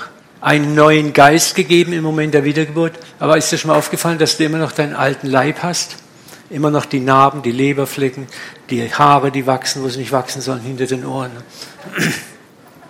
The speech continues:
Du bist immer noch in deinem alten Leib. Und dies,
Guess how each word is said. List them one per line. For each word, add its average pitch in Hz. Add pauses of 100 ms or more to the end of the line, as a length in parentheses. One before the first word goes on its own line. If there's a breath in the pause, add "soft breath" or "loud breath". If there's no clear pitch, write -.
(2000 loud breath)
Du 151
bist 190
immer 208
noch 185
in 180
deinem 175
alten 160
Leib. 147 (1080 loud breath)
Und 147
dies, -